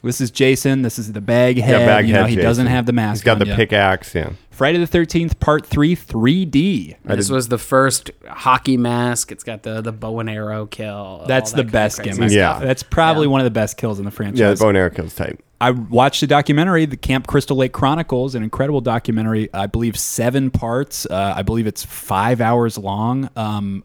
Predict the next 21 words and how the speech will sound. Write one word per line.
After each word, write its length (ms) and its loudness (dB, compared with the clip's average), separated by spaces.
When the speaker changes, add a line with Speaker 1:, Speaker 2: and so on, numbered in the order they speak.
Speaker 2:
That's 260 0
Speaker 1:
uh, 40 2
over 80 6
Speaker 2:
right. 120 6
Speaker 1:
this 200 2
entire 340 0
franchise, 680 -2
they 240 0
go 180 0
into 180 0
detail 340 0
about 200 0
how 160 -4
they 140 -2
did 160 -4
that 140 -4
effect, 440 -6
and 80 -10
it's, 220 -10
I 80 -6
mean, 280 -8